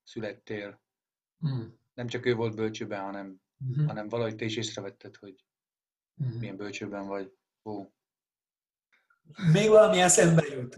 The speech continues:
Speaker 2: Ugye most hat hete lettem nagyapa, és most nagyon sok időt töltök, mert kétszáz méterre lakunk.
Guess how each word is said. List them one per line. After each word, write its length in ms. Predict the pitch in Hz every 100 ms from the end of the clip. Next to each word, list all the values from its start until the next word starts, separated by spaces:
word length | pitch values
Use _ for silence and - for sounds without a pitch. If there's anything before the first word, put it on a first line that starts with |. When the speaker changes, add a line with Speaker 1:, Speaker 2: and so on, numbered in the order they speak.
| -
Speaker 2:
Ugye 200 | 165 185
most 360 | 180 202 196
hat 240 | 147 170 160
hete 280 | 175 165 160
lettem 460 | 147 - 147 147
nagyapa, 640 | 151 147 131 - 131 127 - - _ _ _ _ _
és 840 | 151 151 151 147 143 131 - - _ _
most 240 | - 160 180
nagyon 220 | 190 175
sok 240 | 175 160
időt 380 | 165 156 147 -
töltök, 840 | 160 151 151 - 147 139 - - _ _ _ _ _ _ _
mert 880 | 175 147 139 135 127 127 127 127 -
kétszáz 400 | 165 160 147 131
méterre 480 | 147 151 143 131
lakunk. 520 | 131 123 - 120 117